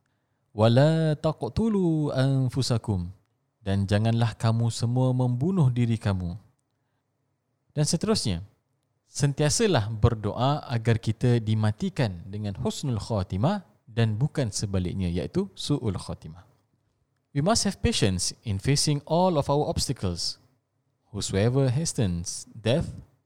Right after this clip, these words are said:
by killing or injuring himself intentionally, hellfire will await him.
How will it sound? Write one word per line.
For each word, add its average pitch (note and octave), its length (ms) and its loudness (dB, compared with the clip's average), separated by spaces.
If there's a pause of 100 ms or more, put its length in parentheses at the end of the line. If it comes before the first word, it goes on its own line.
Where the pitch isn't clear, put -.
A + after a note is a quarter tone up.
(360)
by F#2 160 -2
killing D3+ 560 0
or A#2+ 160 -4
injuring D#3 400 0
himself G#2+ 640 0
intentionally, A2 880 0 (720)
hellfire G2+ 560 0
will F#2+ 160 -6
await G#2+ 400 -4
him. E2+ 160 -12